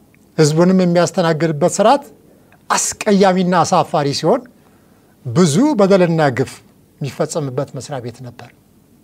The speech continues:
በሁለት ሺህ አራት እኔ አሁን የያዝኩት የስራ ኃላፊነት መደብ ክፍት ሲሆን መንግስት ሰው ለመቅጠር ማስታወቂያ አወጣለች።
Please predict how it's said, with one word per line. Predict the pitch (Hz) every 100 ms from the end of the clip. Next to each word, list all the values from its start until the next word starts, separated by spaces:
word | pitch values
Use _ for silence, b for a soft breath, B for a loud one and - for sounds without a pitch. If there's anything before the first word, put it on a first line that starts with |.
| _ _ _ _ _ _
በሁለት | 156 170 -
ሺህ | -
አራት | 190 214 214
እኔ | - 185
አሁን | 180 170 170
የያዝኩት | 147 123 - 131 - 127 104 - _ b b b b b
የስራ | 165 175 196
ኃላፊነት | 180 190 202 220 -
መደብ | 196 269 294 - _ _ _ -
ክፍት | 285 277 240
ሲሆን | 240 240 190
መንግስት | 190 196 202 - 226
ሰው | 208 175
ለመቅጠር | 165 180 - 294
ማስታወቂያ | 190 160 - 170 170
አወጣለች። | 139 - 131 -